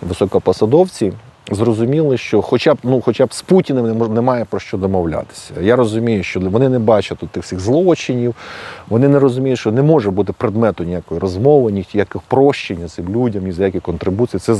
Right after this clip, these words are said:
це, ну, хоча б це вони зрозуміли. А чи вони взагалі розуміють, що потрібно наносити превентивний удар по ворогу, який, ну, сто процентів буде атакувати на території Білорусі, спокійно, нічого не оголошуючи і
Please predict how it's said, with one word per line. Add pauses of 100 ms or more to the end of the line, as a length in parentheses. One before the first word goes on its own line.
(160)
це,
ну,
хоча
б
це
вони
зрозуміли. (760)
А
чи
вони
взагалі
розуміють,
що
потрібно
наносити
превентивний
удар
по
ворогу, (240)
який, (500)
ну,
сто
процентів
буде
атакувати
на
території
Білорусі,
спокійно,
нічого
не
оголошуючи
і